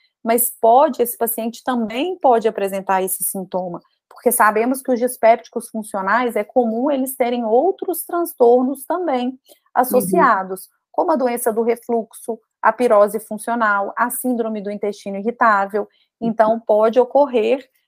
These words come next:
Speaker 1: desses pacientes terem outros sin-, outros síndromes funcionais também associadas, ou outros transtornos não funcionais, como a doença do refluxo.
Speaker 2: Sim.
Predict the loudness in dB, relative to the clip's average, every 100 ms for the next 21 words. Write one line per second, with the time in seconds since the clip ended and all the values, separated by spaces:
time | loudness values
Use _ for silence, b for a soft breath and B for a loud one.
0 | _ 2 6 6 4 -4 -4 -4 -6 -4
1 | 0 0 0 0 -2 -8 -8 -12 -12 -6
2 | -4 -4 _ 2 4 2 -6 -6 -10 -12
3 | -14 _ _ -12 -4 0 2 2 0 -6
4 | -8 -8 -4 -2 -2 -4 -4 -4 -2 -6
5 | -6 -6 -4 0 0 0 -4 b b _
6 | 6 8 6 4 -2 -6 -4 -4 -2 0
7 | 0 -2 -6 -6 -8 -6 -4 -4 -4 -6
8 | -8 -6 -6 -8 -6 -6 -4 -6 -6 -8
9 | -8 -20 _ _ _ -10 -4 -4 -4